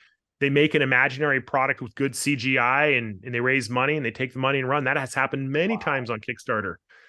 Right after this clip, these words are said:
Speaker 1: And, uh, Kickstarter tries to limit it, but, you know, anybody who's backing one of these projects, they don't have a guarantee they're going to get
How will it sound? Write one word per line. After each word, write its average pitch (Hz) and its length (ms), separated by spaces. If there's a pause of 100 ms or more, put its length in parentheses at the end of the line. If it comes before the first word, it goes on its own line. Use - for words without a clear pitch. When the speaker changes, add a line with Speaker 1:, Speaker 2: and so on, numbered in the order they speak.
(280)
Speaker 1:
And, 147 280
uh, 127 180
Kickstarter 214 500
tries 185 600
to 160 100
limit 160 420
it, 123 200 (380)
but, 165 260 (280)
you 190 140
know, 147 260
anybody 208 380
who's 147 140
backing 165 440
one 151 160
of 143 60
these 127 160
projects, 147 480
they 151 100
don't 196 220
have 165 420
a 117 60
guarantee 135 640
they're 127 100
going 127 300
to 120 100
get 127 380